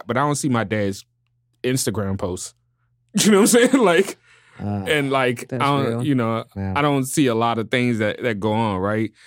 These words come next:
Speaker 1: So, like, that, that makes it a little bit harder because it's like you have to reconcile things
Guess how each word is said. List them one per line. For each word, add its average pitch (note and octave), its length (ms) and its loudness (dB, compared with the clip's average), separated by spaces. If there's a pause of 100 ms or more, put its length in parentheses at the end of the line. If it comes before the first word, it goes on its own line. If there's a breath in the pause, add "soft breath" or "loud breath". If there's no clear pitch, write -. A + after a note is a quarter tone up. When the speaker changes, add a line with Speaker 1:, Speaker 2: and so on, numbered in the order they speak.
(100)
Speaker 1:
So, C#3 320 2
like, A2+ 400 -2
that, C3 320 -2
that C#3 200 0
makes A2+ 360 0
it A2 40 -4
a G#2 40 -4
little G#2+ 320 -2
bit G#2 200 -2
harder G#2+ 300 -2
because G2+ 400 -2
it's G2 120 -8
like G2+ 280 -4
you A2+ 140 0
have B2 240 -2
to A2+ 100 -4
reconcile G#2 640 -4
things F2+ 580 -6